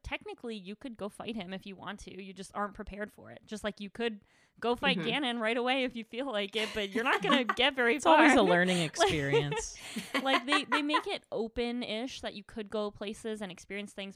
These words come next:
Speaker 1: prior to you being ready for them, but it, it doesn't make sense to do that, um, in this
Speaker 2: Mm-hmm.
Speaker 1: particular scenario. Um, so I, I also saw, uh, I saw Diamond and Pearl being remade,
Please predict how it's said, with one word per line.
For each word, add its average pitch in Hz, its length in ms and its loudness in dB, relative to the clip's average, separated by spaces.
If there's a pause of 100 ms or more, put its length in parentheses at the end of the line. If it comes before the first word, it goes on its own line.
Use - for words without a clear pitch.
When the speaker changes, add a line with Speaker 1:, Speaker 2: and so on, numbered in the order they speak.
Speaker 1:
prior 190 420 -6
to 196 560 -14
you 196 160 -10
being 185 300 -12
ready 185 320 -12
for 247 240 -10
them, 294 280 -8
but 190 200 -6
it, 180 180 -10
it 214 100 -12
doesn't 202 280 -8
make 165 120 -10
sense 175 280 -16
to 180 100 -18
do 151 160 -16
that, 151 280 -10 (540)
um, 139 480 -16 (420)
in 190 140 -2
this 180 120 0
Speaker 2:
Mm-hmm. 165 80 -4
Speaker 1:
particular 190 400 -12
scenario. 196 420 -16 (1200)
Um, 254 380 0 (240)
so - 220 -6
I, 302 300 0 (120)
I 311 180 2
also 302 300 -4
saw, 220 540 -2 (500)
uh, 196 480 -4
I 269 140 -2
saw 320 220 -6 (480)
Diamond 214 340 -4
and 196 120 -10
Pearl 196 240 -8
being 196 220 -10
remade, 190 460 -8